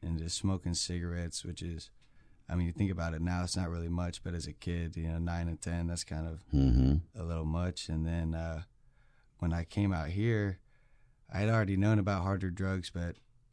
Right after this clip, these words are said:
Speaker 1: uh, there's a lot more of 'em out here, so they kinda started floating around. And
Speaker 2: But you never saw this, uh, or never saw your mom do stuff like this?
Speaker 1: Uh, she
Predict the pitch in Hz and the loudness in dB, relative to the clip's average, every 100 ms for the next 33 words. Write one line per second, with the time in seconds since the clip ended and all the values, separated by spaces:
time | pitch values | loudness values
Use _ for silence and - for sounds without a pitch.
0 | _ _ - _ _ _ 58 71 62 55 | _ _ -20 _ _ _ -8 -6 -6 -8
1 | 50 - - 90 87 67 71 76 87 85 | -10 -8 -4 -2 -2 -4 -6 -4 -2 0
2 | 76 87 90 87 85 85 82 80 87 82 | 0 0 0 0 -2 -2 -2 -2 -4 -4
3 | 85 - 85 85 - 80 82 - 82 80 | -4 -6 -6 -6 -4 -2 -2 -2 -4 -6
4 | - 90 73 85 85 85 85 82 78 78 | -6 -6 -4 -4 -4 -4 -4 -4 -4 -6
5 | - _ _ - _ _ _ _ - - | -8 _ _ -20 _ _ _ _ -6 2
6 | 67 80 87 92 90 92 90 85 - - | 4 6 8 8 6 8 8 8 6 6
7 | 80 78 76 71 78 82 101 87 92 78 | 8 8 8 6 6 6 6 6 6 8
8 | 92 87 76 65 62 60 55 55 53 57 | 8 8 8 6 6 2 4 4 4 4
9 | - - _ - - 92 98 98 98 95 | 2 -2 _ -10 -4 0 2 2 2 0
10 | 90 107 | 0 -2